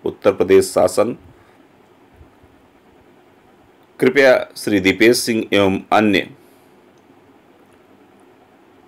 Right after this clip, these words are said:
के लिए जो है, इसमें, इस लेटर में यही किया गया, पैरवी की गई है कि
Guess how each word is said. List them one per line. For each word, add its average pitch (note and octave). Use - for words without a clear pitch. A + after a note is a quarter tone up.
के C3
लिए C3
जो C3+
है, B2+
इसमें, G#2+
इस -
लेटर G#2
में G#2+
यही A2
किया F#2+
गया, G#2
पैरवी D3
की A2
गई F#2+
है G#2
कि D3